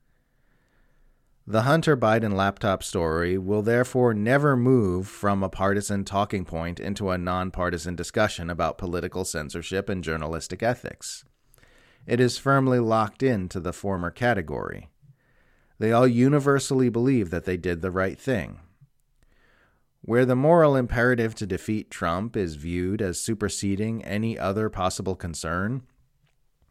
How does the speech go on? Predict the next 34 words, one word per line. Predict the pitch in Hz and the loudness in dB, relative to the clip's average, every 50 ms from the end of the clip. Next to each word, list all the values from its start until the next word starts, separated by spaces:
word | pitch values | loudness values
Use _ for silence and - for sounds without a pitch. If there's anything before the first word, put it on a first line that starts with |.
| _ - | _ -2
nobody | 101 117 135 135 147 139 135 | 2 4 6 6 6 6 6
who | 113 120 123 | 6 6 4
does | 113 113 101 110 | 4 2 2 0
not | 117 104 - - | 0 -2 -2 -2
share | - - 120 120 127 | -2 2 4 4 4
that | 110 107 90 71 60 | 4 2 0 -2 -4
view | 71 76 76 69 71 82 | -6 -8 -6 -4 -4 -4
will | 95 107 95 | -2 -2 -2
have | 104 104 101 | -2 -2 -2
any | 107 113 120 120 98 | -2 -2 -4 -4 -2
inroad | 123 135 143 131 113 95 87 85 85 87 - | -2 -2 0 0 0 0 -2 -2 -4 -6 -8
to | - | -8
talk | - - 117 110 - - | -4 -2 -2 -2 -2 -2
about | 101 87 85 85 - | -2 0 -2 -2 -2
those | - 80 82 85 - - - - - | -2 -4 -4 -4 -6 -10 -10 -2 0
other | 101 127 131 113 | 0 2 2 0
concerns. | 101 - 80 71 - - 62 53 50 50 50 - - - _ _ _ _ _ _ _ _ _ _ _ _ _ _ _ _ _ _ _ | -2 -4 -8 -10 -10 -10 -10 -12 -12 -14 -14 -16 -18 -18 _ _ _ _ _ _ _ _ _ _ _ _ _ _ _ _ _ _ _
They | - 120 127 | 2 4 6
will | 127 127 | 6 6
always | 101 107 120 131 143 139 135 127 120 | 6 6 6 6 6 6 4 2 0
be | 120 127 117 | -2 -2 -2
dismissed | 110 107 - - 135 156 127 98 - - - | -2 -4 -4 -2 0 0 0 0 -4 -4 -2
by | - 92 90 | 0 0 0
those | 80 90 90 85 90 95 - | 0 0 -2 -2 -2 -2 -2
who | - 101 95 | -2 -4 -4
viewed | 85 85 95 92 90 90 90 92 92 87 | -4 -4 -4 -2 -2 0 0 -2 -2 -4
helping | 82 - - - 98 101 98 - 107 104 | -6 -8 -6 -2 -2 -2 -2 -2 -4 -4
to | 98 - | -4 -4
defeat | 87 95 92 - 107 104 101 - | -4 -6 -4 -4 -4 -4 -4 -6
Trump | - - 135 120 104 95 90 | -4 -2 0 0 0 0 -2
as | 107 98 87 | -2 -4 -4
a | 92 - | -4 -6
sacred | - - 92 82 82 - - 95 92 87 85 | -6 -4 -4 -4 -4 -2 -2 -4 -2 -2 0
duty. | 107 127 135 113 - - - - | 2 2 2 2 0 -4 -12 -18